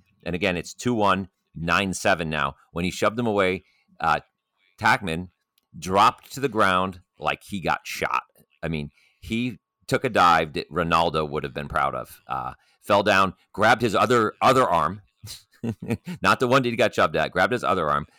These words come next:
um, looked up at the ref, then popped up out of nowhere and screamed again in Santry's face. And the ref gave Santry, who had done the shoving, and granted,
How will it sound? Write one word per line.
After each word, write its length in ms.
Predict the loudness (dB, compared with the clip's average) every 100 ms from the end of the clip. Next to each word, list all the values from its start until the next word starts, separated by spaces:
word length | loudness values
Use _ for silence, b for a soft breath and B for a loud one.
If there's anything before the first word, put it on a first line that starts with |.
| b b
um, 340 | 0 0 0 -8 b b _ _ _ _
looked 240 | -2 2
up 140 | 0 0
at 80 | 0
the 80 | 4
ref, 300 | 4 4 -2 _ _ _ _ -4
then 200 | -2 -2
popped 440 | -2 2 2 4
up 280 | 2 2 0 0
out 140 | 2
of 80 | 2
nowhere 320 | 0 2 2
and 200 | 0 -6
screamed 560 | -6 -8 -6 -2 0 0
again 400 | -2 0 2 2
in 140 | -2
Santry's 480 | -2 -4 -4 -10 -10
face. 380 | -6 -6 -8 -14 b b b -8
And 560 | -6 -4 -6 -8 -10 -14 -14
the 400 | -8 -4 -4 -2
ref 380 | -2 -2 -4 -14
gave 300 | -8 -6 -8
Santry, 680 | -10 -6 -4 -4 -8 -10 -12 _ -4
who 120 | 0
had 160 | 0 2
done 160 | 0
the 80 | 0
shoving, 320 | 0 0 0
and 100 | -4
granted, 440 | -4 -4 -4 -8